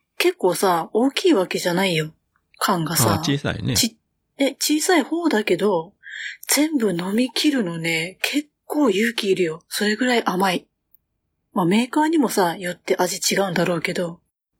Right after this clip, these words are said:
Speaker 2: 飲んだ後、結局、またお茶かコーヒー買わないとダメなのよ、あれ。
Speaker 1: <laughs> そうなの、口の中甘いからね。
Speaker 2: <laughs> 喉乾いたって結局もう一本お茶買うから、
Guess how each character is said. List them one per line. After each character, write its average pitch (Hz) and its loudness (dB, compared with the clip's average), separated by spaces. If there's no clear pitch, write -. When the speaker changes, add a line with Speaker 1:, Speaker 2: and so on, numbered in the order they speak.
Speaker 2:
飲 202 2
ん 220 0
だ 110 0
後、 92 -2
結 - -6
局、 180 0
ま 101 -2
た 110 -2
お 117 -4
茶 131 -4
か 135 -6
コ 139 -2
ー - 0
ヒ 147 -2
ー - -6
買 104 -2
わ 120 2
な 123 2
い 113 0
と 82 -4
ダ 87 0
メ 104 0
な 98 0
の 80 -6
よ、 76 -2
あ 78 0
れ。 - 0
Speaker 1:
<laughs> - 0
そ - 2
う 196 0
な 180 -2
の、 175 -8
口 - -2
の 208 -2
中 185 0
甘 175 0
い 160 0
か 160 -2
ら 165 -6
ね。 180 0
Speaker 2:
<laughs> - -10
喉 127 0
乾 127 -4
い - -10
た 120 -2
っ 110 -2
て 120 -6
結 - -4
局 147 0
も 147 2
う - 2
一 143 -14
本 95 0
お 92 0
茶 104 2
買 110 0
う 104 0
か 87 -4
ら、 87 -2